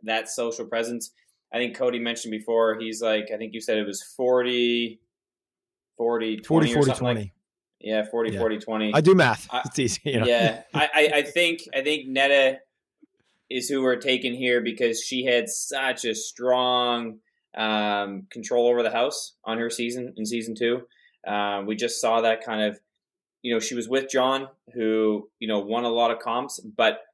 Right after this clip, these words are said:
Speaker 1: we saw it in the edit that she was controlling what was going on behind the scenes.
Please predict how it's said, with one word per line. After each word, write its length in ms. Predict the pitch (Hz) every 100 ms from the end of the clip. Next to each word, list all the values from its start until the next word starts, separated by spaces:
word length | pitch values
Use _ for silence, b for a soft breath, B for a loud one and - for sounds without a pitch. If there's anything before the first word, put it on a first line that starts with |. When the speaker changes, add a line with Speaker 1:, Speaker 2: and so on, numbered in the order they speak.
| _ _ _ -
Speaker 1:
we 140 | 117
saw 440 | 110 - 127 131 117
it 100 | 107
in 140 | 117 113
the 160 | 110
edit 320 | 117 113 101 - _
that 340 | 98 101 -
she 300 | - - 117
was 220 | 113 107 107
controlling 800 | 110 98 - 110 107 98 92
what 180 | 98 107
was 140 | 101 95
going 300 | 104 98 98
on 200 | 98 98
behind 240 | 98 98
the 60 | 95
scenes. 440 | 131 151 151 -